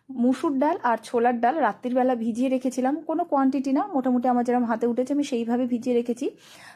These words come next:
তো ভেজানোর পরে, সারা রাত ভেজানো ছিল, সকালবেলা এটাকে ভালো করে আমি ধুয়ে নিয়েছি। নেওয়ার পরে দেখো মিক্সির বাটিতে দিয়েছি, সাথে লঙ্কা দিয়েছি, কাঁচা লঙ্কা, জিরে, একটু আদা আর স্বাদ মতো নুন। তো নুনটা পরেও অ্যাড করা যাবে।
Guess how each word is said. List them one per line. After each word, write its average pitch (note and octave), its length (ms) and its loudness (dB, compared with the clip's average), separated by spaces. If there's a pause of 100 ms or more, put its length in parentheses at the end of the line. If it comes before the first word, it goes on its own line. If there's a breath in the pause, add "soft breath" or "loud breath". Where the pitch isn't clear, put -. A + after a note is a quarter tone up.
(100)
তো A3 440 0
ভেজানোর B3 380 2
পরে, A#3+ 280 0 (340 soft breath)
সারা B3+ 240 2
রাত C4 140 2
ভেজানো B3 340 2
ছিল, D4 180 -2
সকালবেলা C4 460 2
এটাকে C4 240 0
ভালো A3+ 260 0
করে A#3 140 0
আমি D4 240 2
ধুয়ে A3 260 0
নিয়েছি। G3+ 340 -4
নেওয়ার A3 220 0
পরে B3+ 220 0
দেখো A#3+ 280 0 (340 loud breath)
মিক্সির C4 280 0
বাটিতে C4 360 2
দিয়েছি, B3+ 320 0
সাথে A#3+ 320 -2
লঙ্কা G#3+ 420 0
দিয়েছি, C4 280 -2
কাঁচা A#3+ 260 -2
লঙ্কা, A#3 340 0 (100)
জিরে, A#3 460 0
একটু A#3 200 -8
আদা G#3+ 460 0
আর A3 160 0
স্বাদ G#3+ 280 -2
মতো G#3 240 -2
নুন। G#3 300 0 (420 loud breath)
তো A3 200 0
নুনটা B3+ 320 4
পরেও B3+ 300 2
অ্যাড C4+ 240 4
করা B3+ 180 4
যাবে। B3+ 300 2